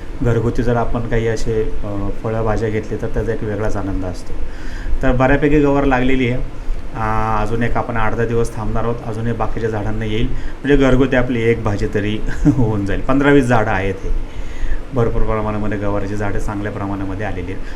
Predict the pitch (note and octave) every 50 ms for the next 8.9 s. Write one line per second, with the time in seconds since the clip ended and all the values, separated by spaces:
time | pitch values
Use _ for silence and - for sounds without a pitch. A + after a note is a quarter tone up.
0 | - - - C#3 D3+ D3+ D3+ D#3 D3+ E3+ E3+ - - E3+ D#3+ D#3+ D#3 D3+ D3 D3
1 | D3 D3 D3+ D3+ D3 - C3+ B2+ C#3 C3+ C3+ C3 C3 B2 A#2 A#2+ B2+ B2 B2 -
2 | - - - A2 A2 A2 G#2+ G#2+ G#2+ G#2+ G#2+ G#2+ G#2+ G#2+ - - - - - -
3 | - B2 A#2+ A#2 B2+ C3+ B2+ C3+ C3 B2+ B2 B2 C3 B2+ B2 - - - B2+ A2+
4 | A2 - A#2 A2+ A#2 A2+ A#2 A#2 - A2 G#2+ A2 A2 G#2 G2 - - A#2 - -
5 | - - - - - - - - - - - - A2+ G#2+ G#2 G#2 G#2 G#2 G#2+ G#2
6 | G#2 G#2 G#2 G#2 G#2 - - - - A#2 G#2+ G#2+ A2+ A2+ A#2 A#2+ A2+ G#2 G#2 B2
7 | B2 B2 B2 B2 B2+ A#2+ A#2+ A#2+ A#2+ A#2+ B2 A#2 G#2+ - A#2+ A2+ A#2 A#2+ B2 -
8 | - - - - - - - - A2+ G#2+ G#2+ A2+ A2 G#2 G#2 A#2 C3 D#3